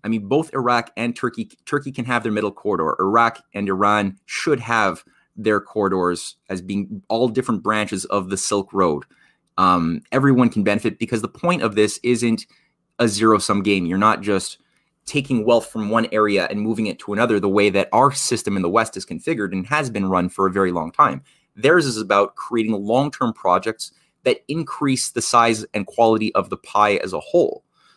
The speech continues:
So y-, you can have many people, you know,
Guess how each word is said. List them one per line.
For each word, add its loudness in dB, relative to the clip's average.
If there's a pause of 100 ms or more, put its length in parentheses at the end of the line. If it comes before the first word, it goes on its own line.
(240)
So 2
y-, -14
you -8
can -8
have -4
many -2
people, -4 (340)
you -2
know, 2